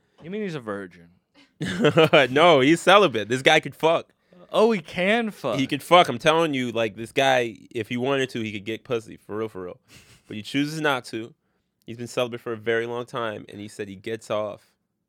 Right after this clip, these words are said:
Speaker 2: hugging.
Speaker 1: That's creepy. That he should. We should cancel. You say his name. Let's
Speaker 2: But,
Speaker 1: cancel
Speaker 2: but,
Speaker 1: him. <laughs>
Speaker 2: but he said, in, in my
Speaker 1: Ani,
Speaker 2: opinion,
Speaker 1: how
Speaker 2: I, I,
Speaker 1: creepy
Speaker 2: in
Speaker 1: is
Speaker 2: my
Speaker 1: that?
Speaker 2: opinion, I think it's kinda creepy.
Speaker 1: <laughs>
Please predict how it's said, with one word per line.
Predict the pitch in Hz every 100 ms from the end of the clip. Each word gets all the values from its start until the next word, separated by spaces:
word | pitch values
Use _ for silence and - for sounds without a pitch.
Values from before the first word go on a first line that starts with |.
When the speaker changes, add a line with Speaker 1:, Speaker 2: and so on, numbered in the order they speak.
| _
Speaker 2:
hugging. | - 107 - _ _ _ 123
Speaker 1:
That's | 180 202 -
creepy. | - - - 139 131 95 90
That | 101 156
he | 214
should. | 240 202
We | 208
should | 220 233
cancel. | - 127 123 _
You | 139
say | - 247
his | 294
name. | 196 196 190
Let's | 180
Speaker 2:
But, | -
Speaker 1:
cancel | - 143 151 151
Speaker 2:
but, | 220 254 202
Speaker 1:
him. | 214 165
<laughs> | 135
Speaker 2:
but | 214 208 -
he | - 175
said, | - 190 175 151 143
in, | 156 143
in | 143 147 143
my | 175
Speaker 1:
Ani, | 240
Speaker 2:
opinion, | 220 151
Speaker 1:
how | 139
Speaker 2:
I, |
I, | 139
Speaker 1:
creepy | - 254 240 208 175
Speaker 2:
in | 143
Speaker 1:
is |
Speaker 2:
my | 147 175
Speaker 1:
that? | 107
Speaker 2:
opinion, | 160 143 131
I | 131
think | 131 120
it's | 117
kinda | 131 123
creepy. | - 123 120 143 160 _ _
Speaker 1:
<laughs> | -